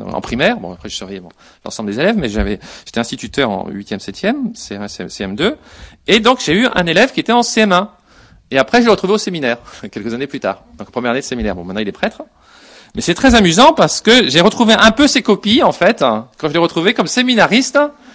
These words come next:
alors qu'il était passé de la classe de huitième, donc à, il avait passé son bac, et donc, euh, et là, je me suis rendu compte déjà du lien qu'il y avait, hein, donc l'importance du primaire.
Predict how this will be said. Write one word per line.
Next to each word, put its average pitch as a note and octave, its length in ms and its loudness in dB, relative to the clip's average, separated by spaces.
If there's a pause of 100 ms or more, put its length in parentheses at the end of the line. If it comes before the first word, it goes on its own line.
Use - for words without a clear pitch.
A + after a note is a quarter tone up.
(140)
alors F3+ 240 2
qu'il D#3 140 -8
était C#3+ 140 -4
passé C#3+ 260 0
de A3 40 2
la F#3 60 0
classe C#3 200 -2
de C#3 60 -2
huitième, F3+ 500 0
donc E3 280 -4
à, G2+ 160 -2
il G2+ 80 -8
avait G2 80 -6
passé B2+ 200 -12
son G2 140 -12
bac, D3+ 260 -4
et - 60 -12
donc, A2 300 -18
euh, - 40 -16 (1500)
et D#3 180 0
là, A3+ 260 8
je G#3+ 80 -4
me F3+ 60 -2
suis E3 140 0
rendu E3+ 200 0
compte A#3+ 220 0
déjà F#3 340 2
du D3+ 200 -4
lien F#3 320 2
qu'il D#3+ 160 -10
y D3+ 100 2
avait, G3+ 340 2
hein, F3+ 160 -2
donc B2 160 -4
l'importance F#3 480 2
du F#3 80 -8
primaire. B2+ 400 -4